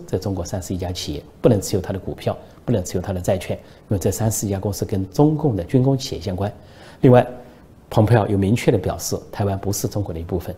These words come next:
而且说是两党共识。的确，民主党的党纲今年竞选的时候，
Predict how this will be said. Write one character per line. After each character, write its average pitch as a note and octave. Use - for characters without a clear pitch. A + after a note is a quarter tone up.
而 B2
且 A#2
说 A2+
是 -
两 F#2+
党 F#2+
共 G2
识。 -
的 C3
确， B2
民 C3
主 G3
党 F2
的 G2+
党 E2
纲 F#2
今 E3+
年 F#2
竞 G#3+
选 F2
的 F2
时 -
候， F2